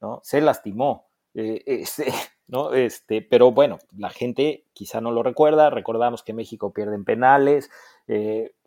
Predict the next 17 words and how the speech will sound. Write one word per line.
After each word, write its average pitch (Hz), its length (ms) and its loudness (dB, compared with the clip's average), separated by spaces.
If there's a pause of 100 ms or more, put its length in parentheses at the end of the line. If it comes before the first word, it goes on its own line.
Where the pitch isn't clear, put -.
(100)
las 139 180 -6
razones 143 440 0
de 127 80 0
por 110 300 -6
qué 139 500 0
tira 117 220 -4
Raúl 113 260 -4
Servín, 151 520 -2
por 101 160 -12
ejemplo, 143 460 -8
por 98 160 -18
qué 135 100 -12
no 123 140 -10
tira 120 360 -10
a - 20 -2
alguien 101 280 -6
más, 156 420 -4